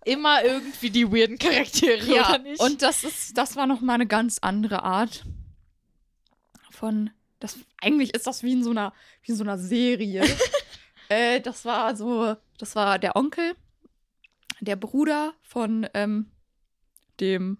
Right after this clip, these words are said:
Speaker 2: von meinem Gastvater. Und der hat auch auf dem Bauernhof gelebt.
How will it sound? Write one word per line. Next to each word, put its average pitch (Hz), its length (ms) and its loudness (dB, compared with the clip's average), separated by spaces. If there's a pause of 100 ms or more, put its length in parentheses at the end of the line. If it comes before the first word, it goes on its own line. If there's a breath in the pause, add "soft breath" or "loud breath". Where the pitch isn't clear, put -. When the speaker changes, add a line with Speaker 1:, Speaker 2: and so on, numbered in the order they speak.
(100)
Speaker 2:
von 220 160 -10
meinem 190 420 -4 (400)
Gastvater. 302 640 -6 (720)
Und 262 400 2 (400 soft breath)
der 247 260 0
hat 233 240 -2
auch 254 160 2
auf 247 160 -6
dem 220 120 -10
Bauernhof 277 380 -4
gelebt. 294 460 -6